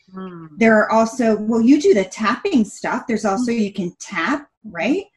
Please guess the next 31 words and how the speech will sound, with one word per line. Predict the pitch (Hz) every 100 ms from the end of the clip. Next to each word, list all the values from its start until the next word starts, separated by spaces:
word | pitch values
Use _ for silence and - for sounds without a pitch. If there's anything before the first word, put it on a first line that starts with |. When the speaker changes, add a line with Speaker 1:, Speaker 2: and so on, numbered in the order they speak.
| _ -
Speaker 1:
Mm-hmm. | 226 220 202
Speaker 2:
on |
the | 196
middle | 185 190 202 226
of | 269
your | 302 302
chest, | - 262 262 381 - - _
just | - 196 202 - -
below | 220 220 214
the | 220
little | 208 202 202 -
opening, | 196 190 202 196 185 202 220
uh, | 185 180
the | 180
little | 196 202
soft | - 196 180 -
spot | - 175 202 - _ _ _ _ 208
in | 202
your, | 202 196 214 -
uh, | 214 208 220 -
throat. | 202 175 202 339 - _ _ _ 170
So | 170
you | 220
Speaker 1:
Mm-hmm. |
Speaker 2:
could | 185 160
just | 180 -
tap | - 180 156 -
there | 165 170
a | 208
few | - 247
times. | 240 240 233 269 285 294